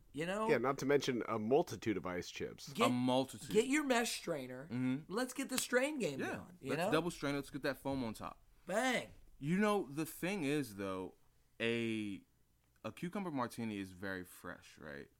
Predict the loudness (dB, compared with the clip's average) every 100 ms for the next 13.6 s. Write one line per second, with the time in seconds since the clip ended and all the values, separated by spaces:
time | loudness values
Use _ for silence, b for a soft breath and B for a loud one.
0 | _ -18 -8 -8 -4 -2 0 0 -2 -4
1 | -4 -4 -2 -4 -4 -4 -4 -4 -8 -10
2 | -4 -2 0 -2 -4 -4 -8 -14 _ _
3 | _ -6 -4 -4 -6 -8 -4 -2 -2 -4
4 | -6 -8 _ -4 -2 -2 -4 -4 -8 -6
5 | -6 -6 -2 -2 -2 -6 -8 -4 -6 -6
6 | -8 -8 -6 -6 -8 -10 -10 -10 -8 -10
7 | -10 -14 -14 -12 -14 -14 -20 -20 -20 b
8 | b b b b b -2 2 2 0 -6
9 | -14 _ _ _ _ _ -2 0 -2 -6
10 | -10 -10 -14 -18 -4 -2 -2 -2 -2 -4
11 | -6 -4 -4 -6 -10 -4 -4 -4 -4 -4
12 | -2 -4 -2 -4 -4 -6 -8 b b b
13 | _ -4 -2 -2 -4 -8